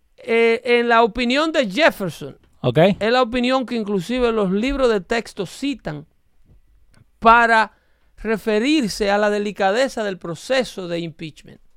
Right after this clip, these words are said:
Speaker 2: Ok.
Speaker 1: que está sujeta a hechos completamente,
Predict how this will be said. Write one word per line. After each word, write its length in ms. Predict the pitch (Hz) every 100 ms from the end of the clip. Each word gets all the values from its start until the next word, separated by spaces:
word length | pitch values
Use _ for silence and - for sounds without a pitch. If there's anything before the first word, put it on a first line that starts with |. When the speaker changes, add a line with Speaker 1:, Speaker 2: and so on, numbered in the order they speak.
| -
Speaker 2:
Ok. 200 | 123 123 131 117 190 - _
Speaker 1:
que 100 | 214
está 240 | 214 247
sujeta 680 | 226 254 202 247 202 240 - - -
a 340 | 208 208 -
hechos 540 | 233 262 233 254 220 -
completamente, 920 | 226 190 226 240 240 220 233 240 208